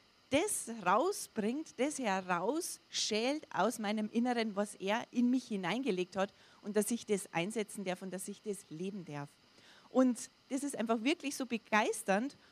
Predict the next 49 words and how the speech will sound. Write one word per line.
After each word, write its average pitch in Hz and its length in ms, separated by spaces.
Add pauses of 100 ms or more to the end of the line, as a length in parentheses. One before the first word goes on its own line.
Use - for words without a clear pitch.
und 262 140
ich 262 160
weiß, 262 220
Gott - 200
ist - 180
mit 269 180
mir 269 180
noch 453 100
nicht 202 220
fertig. 214 640 (220)
Es - 160
sind 233 180
immer 320 220
nur 381 160
Dinge 285 360
im 262 120
Verborgenen, 247 720
die 214 100
er 208 340
rausbringen 240 680
möchte, 233 220
die 208 80
er 196 60
mir 190 180
zeigen 233 420
möchte 262 380 (280)
und 247 140
genauso 220 400
ist 247 160
es 247 100
mit 254 200
deinem 180 280
Leben. 151 360 (420)
Und 220 180
deshalb 277 440
nutze 311 400
diese 294 260
Gelegenheit 240 560
und 233 140
komm 285 240
zu - 120
den 285 160
Seminaren 214 760 (420)
und 262 340
entdecke, 202 540
was 180 160
in 156 140
dir 143 180
steckt. - 480